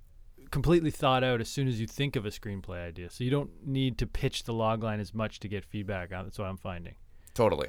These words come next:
Speaker 1: Your ideas are so well thought out initially.
Speaker 2: So, it's called Revolving Door.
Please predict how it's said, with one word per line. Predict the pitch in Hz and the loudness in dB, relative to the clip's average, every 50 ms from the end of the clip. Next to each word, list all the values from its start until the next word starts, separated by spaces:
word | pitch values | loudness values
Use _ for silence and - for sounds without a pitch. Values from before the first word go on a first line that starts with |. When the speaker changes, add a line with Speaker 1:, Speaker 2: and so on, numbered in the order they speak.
| - | -6
Speaker 1:
Your | - 110 104 98 | -8 -6 -4 -4
ideas | 98 95 101 101 95 95 | -4 -4 -4 -6 -6 -6
are | 98 92 | -8 -10
so | - - 107 101 | -6 -6 -4 -2
well | 101 101 95 95 | -2 -2 -2 -2
thought | 90 - - 104 95 90 | -4 -4 -2 -2 -2 0
out | 92 90 90 87 - | 0 -2 -2 -4 -6
initially. | 104 95 90 92 92 - - - - - 80 - - - - - - - - - - - - - - - - - - - - - - - - - - - - - - - - - | -8 -6 -6 -6 -6 -8 -10 -12 -12 -14 -14 -16 -16 -20 -20 -20 -20 -20 -20 -20 -20 -20 -20 -20 -20 -20 -20 -20 -20 -20 -20 -20 -20 -14 -14 -14 -14 -14 -20 -20 -20 -20 -20 -16
Speaker 2:
So, | - - - - 143 104 - - - - - - - - - - - - - - - - - - - - - - - - - - - - - - - - - - - - | -8 -4 6 8 8 8 8 6 -2 -12 -16 -18 -18 -18 -18 -18 -18 -18 -20 -20 -20 -20 -20 -20 -20 -20 -20 -20 -20 -20 -20 -20 -20 -20 -20 -20 -20 -20 -20 -20 -20 -16
it's | - - | -14 -2
called | - 123 127 127 123 | 6 8 8 10 10
Revolving | 123 117 104 104 98 98 101 110 107 104 | 6 6 8 10 10 10 8 8 4 4
Door. | 92 92 80 71 65 67 - | 4 4 4 4 0 -4 -8